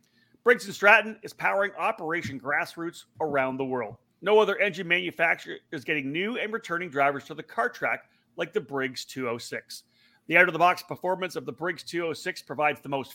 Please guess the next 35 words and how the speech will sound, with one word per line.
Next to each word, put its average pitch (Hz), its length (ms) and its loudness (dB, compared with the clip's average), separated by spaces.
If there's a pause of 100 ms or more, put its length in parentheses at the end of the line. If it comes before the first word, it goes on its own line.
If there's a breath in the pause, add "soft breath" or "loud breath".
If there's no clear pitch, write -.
fun, 226 360 2 (220 soft breath)
excitement, 185 560 0 (100)
and 170 120 -4
reliability 151 800 0
of 131 80 -6 (140)
any 202 380 -2 (120)
karting 147 340 0
engine 117 380 -8 (340)
on 139 100 -2
the 139 80 -2
global 123 280 0
market. 120 360 0 (500 soft breath)
Learn 185 220 8
more 170 280 10
about 131 220 2
the 131 60 -12
two 202 260 -2
oh 165 80 -2
six - 360 -6
engine 233 320 -2 (280 soft breath)
and 196 120 -2
the 190 40 0
history 196 340 0
behind 151 400 2
Briggs 208 280 2
and 240 100 -4
Stratton's 156 460 4 (240)
commitment 202 400 -4 (160)
to 208 140 -6
motorsports 135 720 2 (320 loud breath)
at 107 180 -6
briggs 139 340 2
racing 202 320 2
dot 208 260 6
com 139 460 8